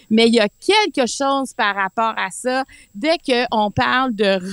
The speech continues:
religion, euh, là, c'est, là, c'est comme si, euh, là, on est dans le mou. Mais, mais pourquoi ? Moi, j'aimerais comprendre pourquoi. Et dans ce cas-là, moi aussi, je regardais le bulletin de nouvelles et j'étais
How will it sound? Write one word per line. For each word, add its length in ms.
religion, 760
euh, 240
là, 280
c'est, 260
là, 160
c'est 180
comme 280
si, 240
euh, 300
là, 160
on 80
est 120
dans 280
le 80
mou. 380
Mais, 160
mais 180
pourquoi ? 720
Moi, 160
j'aimerais 640
comprendre 800
pourquoi. 580
Et 100
dans 220
ce 140
cas-là, 280
moi 160
aussi, 140
je 80
regardais 260
le 60
bulletin 320
de 60
nouvelles 360
et 60
j'étais 420